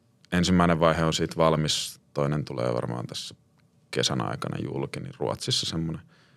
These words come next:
kasivaihteinen E ysi ykkönen. Isolla kompanssetilla, tuplapumpuilla, customisuuttimilla, että en nyt voi paljastaa vielä, että missä sillä ajetaan, mutta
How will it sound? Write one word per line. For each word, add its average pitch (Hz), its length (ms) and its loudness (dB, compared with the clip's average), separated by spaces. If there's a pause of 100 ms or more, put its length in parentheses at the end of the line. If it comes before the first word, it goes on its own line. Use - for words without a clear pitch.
(220)
kasivaihteinen 62 720 -8
E 60 140 -2
ysi 65 200 -4
ykkönen. 58 580 -10 (460)
Isolla - 280 -14
kompanssetilla, - 920 -8
tuplapumpuilla, 65 840 -12 (100)
customisuuttimilla, - 1300 -18 (100)
että - 260 -20 (2000)
en 82 60 -4
nyt 82 160 -8
voi 98 160 0
paljastaa 95 560 4
vielä, 82 180 -2
että 76 120 -6
missä 73 200 -8
sillä 76 220 -14
ajetaan, 78 460 -8
mutta - 200 -20